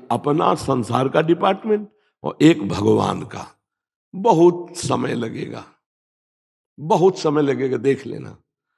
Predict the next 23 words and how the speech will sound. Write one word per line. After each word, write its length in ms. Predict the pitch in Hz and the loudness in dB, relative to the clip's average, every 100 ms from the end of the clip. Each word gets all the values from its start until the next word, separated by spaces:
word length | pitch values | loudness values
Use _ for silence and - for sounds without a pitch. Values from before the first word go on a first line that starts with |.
| _ _ _ _ _ | _ _ _ _ _
दो 240 | - 147 160 | 2 8 8
हटाओ, 460 | 131 151 170 185 160 | 8 6 8 8 8
एक 200 | 156 127 | 4 2
डिपार्टमेंट। 760 | 113 - 90 - 57 57 - _ _ _ _ _ _ _ _ _ _ _ _ _ _ | -4 -6 -8 -10 -12 -16 -18 _ _ _ _ _ _ _ _ _ _ _ _ _ _
हम 160 | 120 127 | -4 2
माला 340 | 127 139 151 | 6 8 8
जप 240 | 156 180 180 | 8 6 4
रहे 160 | 185 185 | 6 6
हैं 160 | 180 - | 6 4
तो 140 | 160 | 2
श्री 220 | - 196 | 2 2
भगवान 420 | 180 151 147 160 - | 6 6 8 6 6
में, 220 | 185 190 151 | 4 2 0
फावड़ा 420 | 117 131 139 165 | 4 6 8 6
चला 300 | 156 160 170 | 4 4 6
रहे 120 | 175 | 4
हैं 80 | 170 | 0
तो 100 | 151 | -2
श्री 160 | 135 127 | 0 -2
भगवान 360 | 107 104 104 | -2 -4 -6
में, 220 | - 104 - _ _ _ _ _ _ _ _ _ _ _ _ _ _ _ | -10 -18 -20 _ _ _ _ _ _ _ _ _ _ _ _ _ _ _
एकांत 560 | 143 156 147 175 185 160 | 2 4 8 8 6 4
में 140 | 190 | 2